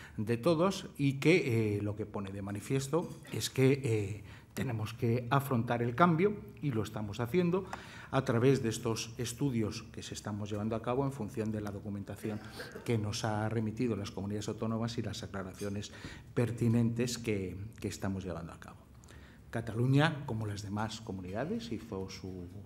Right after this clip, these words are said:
documentación, ha hecho su papel y tiene su planteamiento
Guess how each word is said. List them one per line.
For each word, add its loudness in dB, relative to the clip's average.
documentación, -4
ha -10
hecho -10
su -8
papel -4
y -6
tiene -6
su -8
planteamiento 4